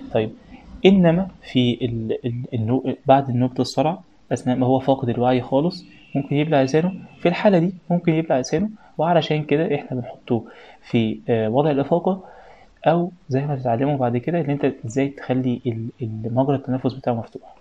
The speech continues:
طيب، طيب، ممكن نوبة الصرع بتاعتي أنا،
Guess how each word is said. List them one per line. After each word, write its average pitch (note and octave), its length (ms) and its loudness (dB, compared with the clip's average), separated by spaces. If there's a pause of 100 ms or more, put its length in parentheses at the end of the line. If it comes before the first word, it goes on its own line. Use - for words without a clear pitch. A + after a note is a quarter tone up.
(380)
طيب، C3 160 -2 (960)
طيب، A2 200 -2 (460)
ممكن C#3 320 0
نوبة C#3+ 200 0
الصرع C#3 300 2
بتاعتي C3+ 600 0
أنا، C3 360 0